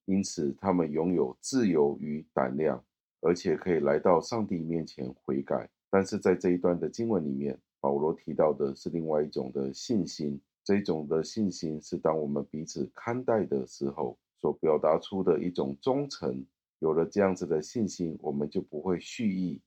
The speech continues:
或者故意的去引诱、欺骗任何人，我们就不会做双面人。我们不应该去欺骗，不去影响那些思想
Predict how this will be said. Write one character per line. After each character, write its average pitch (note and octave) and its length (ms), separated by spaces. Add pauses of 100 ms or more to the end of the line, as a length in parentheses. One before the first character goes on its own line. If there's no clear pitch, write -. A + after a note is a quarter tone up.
或 E2+ 140
者 - 180
故 A2+ 260
意 E2+ 120
的 - 180 (200)
去 - 320
引 D#2 200
诱、 F2 320
欺 G2 300
骗 F2+ 340 (140)
任 C#3 180
何 D2+ 200
人， C#2 220 (280)
我 E2+ 100
们 E2 160
就 G2 140
不 F2 160
会 F#2 160
做 D#2+ 260
双 C#3 300
面 B2 260
人。 C2 180 (140)
我 D#2+ 120
们 F2 180
不 G2+ 140
应 F#2+ 100
该 F2+ 220
去 E2+ 320
欺 - 280
骗， F#2+ 320 (120)
不 F2+ 100
去 F#2 260
影 F#2+ 140
响 E2+ 240
那 F2 100
些 E2+ 220
思 B2 320
想 C#2+ 280